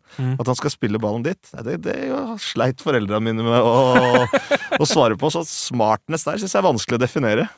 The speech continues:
Speaker 1: Jeg skjønte ikke, eh, ti-, ti-, tid og rom. Altså, jeg, altså, mitt, eh, mitt andre forslag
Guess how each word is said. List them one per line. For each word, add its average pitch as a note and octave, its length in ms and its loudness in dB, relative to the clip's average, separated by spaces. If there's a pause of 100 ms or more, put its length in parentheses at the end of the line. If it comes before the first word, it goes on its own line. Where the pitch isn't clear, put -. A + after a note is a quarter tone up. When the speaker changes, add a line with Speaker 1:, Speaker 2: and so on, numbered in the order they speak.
Speaker 1:
Jeg C3+ 140 -10
skjønte C3 340 -4
ikke, D3+ 240 -4 (140)
eh, C#3+ 100 -6
ti-, - 240 -20
ti-, D3 280 -6 (120)
tid D3+ 240 -4
og C#3+ 80 -2
rom. D3 140 -4 (260)
Altså, E3+ 240 2
jeg, F#3 320 0
altså, F3 320 -2
mitt, F3+ 240 -2
eh, F3+ 160 0
mitt F3+ 160 -2
andre E3 160 -2
forslag C3+ 400 -4